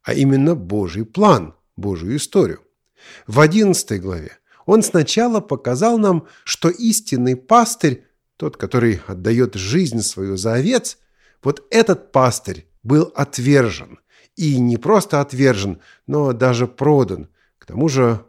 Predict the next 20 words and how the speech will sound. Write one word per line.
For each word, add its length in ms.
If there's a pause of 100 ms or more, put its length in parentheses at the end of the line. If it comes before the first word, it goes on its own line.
очень 500
дешево 520
продан, 520 (200)
всего 380
за 160
тридцать 460
сребреников. 760 (680)
Ну 280
а 180
мы 280
с 180
вами 260
ведь 260
искуплены 840
не 280
золотом 580
или 320
серебром, 760 (440)
но 320
пречистой, 920